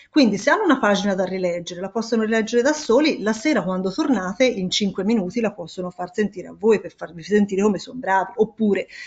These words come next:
quando tornate potete semplicemente dare un'occhiata a quello che hanno fatto e diventa un momento di condivisione, ecco, è questo che volevo dire.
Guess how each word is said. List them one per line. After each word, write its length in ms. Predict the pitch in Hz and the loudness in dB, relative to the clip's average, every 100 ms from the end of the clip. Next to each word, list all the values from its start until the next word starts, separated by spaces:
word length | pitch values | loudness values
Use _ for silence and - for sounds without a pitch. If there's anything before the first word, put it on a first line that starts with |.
| - | -14
quando 300 | - 196 190 | -2 2 2
tornate 500 | 185 302 240 208 254 | 2 4 4 4 4
potete 320 | 277 196 190 175 | 2 0 -4 -4
semplicemente 720 | 185 170 180 - 190 190 190 | -6 -6 -4 -2 -2 -4 -2
dare 180 | 180 170 | -4 -4
un'occhiata 500 | 180 - 208 196 160 | -6 0 2 2 0
a 60 | |
quello 240 | - 190 175 | -4 -2 -2
che 100 | 165 | -4
hanno 180 | 170 | -6
fatto 600 | 196 185 160 - - 269 269 - - - | -6 -4 -4 -2 4 4 4 -10 -10 -2
e 100 | 220 | 2
diventa 420 | 226 202 233 302 | 4 4 4 6
un 60 | |
momento 320 | 226 185 202 226 | 6 4 2 2
di 100 | 190 | 0
condivisione, 800 | 185 180 175 170 214 233 190 180 | -2 -4 -6 0 4 4 2 -2
ecco, 220 | 180 175 | -6 -8
è 40 | |
questo 340 | - 262 262 196 | -2 0 0 -4
che 100 | 185 | -10
volevo 360 | 180 180 170 | -8 -10 -10
dire. 260 | 175 180 175 | -12 -12 -12